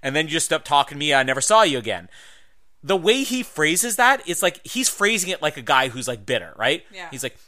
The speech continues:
Speaker 2: He's,
Speaker 1: "You threw,"
Speaker 2: he's, he's so sad, yeah.
Speaker 1: Yeah, he's like, "You threw at me with impressive force, I might add,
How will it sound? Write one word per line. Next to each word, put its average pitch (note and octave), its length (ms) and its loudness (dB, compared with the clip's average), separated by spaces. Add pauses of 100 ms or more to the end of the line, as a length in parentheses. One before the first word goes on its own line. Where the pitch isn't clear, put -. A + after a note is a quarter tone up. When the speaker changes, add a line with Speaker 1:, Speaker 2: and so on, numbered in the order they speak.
(120)
Speaker 2:
He's, B3 140 -10
Speaker 1:
"You A#3 100 -2
threw," G#3 220 -10
Speaker 2:
he's, G#3 280 -16
he's G3+ 200 -18
so F3+ 240 -10
sad, E3 400 -14
yeah. E3 260 -20
Speaker 1:
Yeah, G3 100 0
he's F3 120 0
like, D3+ 140 -4
"You G3+ 100 -8
threw F#3 260 0
at F#3 60 2
me D3+ 140 -2
with E3+ 180 -4
impressive A#3+ 420 0
force, D4 280 0
I F#3 80 4
might C#3 200 4
add, A#2+ 280 4